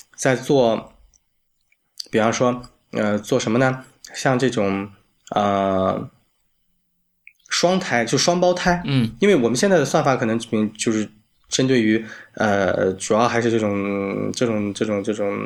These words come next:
Speaker 1: 就是单胎的嘛。嗯，但，但是针对于这种双胞胎，可能有的检测效果就，嗯，就没那么好。但是现在呢，现在大家也就是不断改进算法，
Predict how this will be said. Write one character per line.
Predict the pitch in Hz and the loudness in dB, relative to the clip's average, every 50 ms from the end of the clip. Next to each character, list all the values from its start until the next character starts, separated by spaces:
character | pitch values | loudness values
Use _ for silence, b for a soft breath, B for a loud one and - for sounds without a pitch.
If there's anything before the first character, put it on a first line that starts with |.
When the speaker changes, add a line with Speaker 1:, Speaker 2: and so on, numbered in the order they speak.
| 107 113 113 - - - - 110 107 107 | -8 -10 -12 -14 -16 -16 -12 -10 -6 -2
Speaker 1:
就 | - 117 | -2 -2
是 | 107 | 0
单 | - 131 131 143 | 0 0 0 0
胎 | 139 139 139 131 | 0 0 0 0
的 | 120 | 0
嘛。 | 110 101 - - B B B B B B B B | 0 -2 -6 -10 B B B B B B B B
嗯， | 131 131 127 123 123 | 0 0 0 0 2
但， | - - - 135 | 0 0 2 2
但 | 170 160 | 2 2
是 | 151 139 131 123 | 2 2 0 -2
针 | 123 - - - 165 165 | -4 -6 -2 0 0 2
对 | 160 147 | 4 4
于 | 139 143 | 4 4
这 | 143 | 4
种 | 143 127 | 2 2
双 | 120 147 143 | 2 2 2
胞 | 147 143 | 4 4
胎， | 143 151 139 | 4 2 2
可 | 131 120 | 0 -2
能 | 110 | -2
有 | 113 107 | -2 -2
的 | 107 113 | -2 -2
检 | - 98 92 | -2 -2 0
测 | 104 | 0
效 | 107 - 131 113 | 0 0 0 0
果 | 101 101 95 - B B B B B B - | 0 -2 -4 -4 B B B B B B -8
就， | - - 127 117 113 110 110 - - | -4 -2 0 0 0 0 -2 -4 -4
嗯， | - 113 107 107 107 101 | -4 -2 -2 -2 -2 -2
就 | - - | 0 0
没 | 120 110 110 113 | 2 2 2 2
那 | 139 135 | 2 2
么 | 127 117 | 0 0
好。 | - - - - B B B B B B B B | -4 -6 -12 -12 B B B B B B B B
但 | - 143 139 | 0 2 2
是 | 139 | 2
现 | - 156 | 2 2
在 | 151 160 147 | 2 2 4
呢， | 127 123 113 123 - - _ _ _ _ _ _ _ _ _ _ _ _ - - - | 4 2 0 -2 -6 -14 _ _ _ _ _ _ _ _ _ _ _ _ -16 -10 -6
现 | - 147 | -2 0
在 | 131 123 | 2 2
大 | 117 117 135 | 2 2 2
家 | 127 127 127 | 2 2 2
也 | 120 104 95 | 2 0 0
就 | 90 117 113 110 | 0 0 0 0
是 | 104 - 110 110 110 110 | 0 -2 0 0 0 0
不 | 107 - 120 | 0 -2 0
断 | 117 156 143 127 113 104 | 2 2 2 2 0 -2
改 | 113 - 95 92 | -2 -2 -2 -2
进 | 95 117 | 0 0
算 | 117 - 135 120 | 0 0 0 0
法， | 101 90 80 - | 0 -2 -6 -8